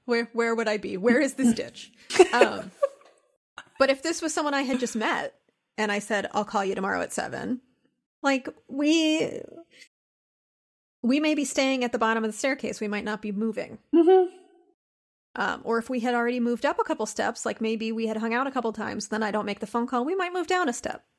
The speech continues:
Speaker 2: Yeah.
Speaker 1: Um, and how I describe this to clients is we, we keep moving up this,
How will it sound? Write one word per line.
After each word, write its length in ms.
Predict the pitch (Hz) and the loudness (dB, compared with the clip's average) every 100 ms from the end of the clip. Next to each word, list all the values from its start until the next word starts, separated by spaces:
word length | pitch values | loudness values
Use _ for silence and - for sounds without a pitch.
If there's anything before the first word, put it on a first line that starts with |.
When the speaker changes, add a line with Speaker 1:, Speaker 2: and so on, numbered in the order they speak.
| _ | _
Speaker 2:
Yeah. 280 | 180 165 - - - - _ _ _ _ _ _ _ _ _ - | 2 2 0 -4 -20 -20 _ _ _ _ _ _ _ _ _ 2
Speaker 1:
Um, 460 | 214 208 - - - _ _ _ _ _ 214 | 4 4 2 -10 -20 _ _ _ _ _ 0
and 640 | 226 226 226 226 226 - - _ _ _ _ _ _ _ _ _ - 226 _ _ - | 2 4 2 2 0 -4 -16 _ _ _ _ _ _ _ _ _ -12 -12 _ _ -10
how 160 | 202 254 | 2 2
I 60 | |
describe 480 | 233 233 - 247 262 | 2 -2 2 2 2
this 180 | 262 - | 0 -4
to 80 | 233 | -6
clients 640 | - 311 330 285 247 - - | -4 -2 0 0 -2 -4 -2
is 540 | 226 214 214 208 202 - 214 | 0 2 0 -2 -6 -12 -6
we, 180 | 226 220 | -6 -4
we 100 | 233 | -4
keep 240 | 233 302 302 | -4 -2 -2
moving 240 | 311 294 | -2 0
up 140 | 269 269 | 0 -2
this, 260 | 269 - | -8 -8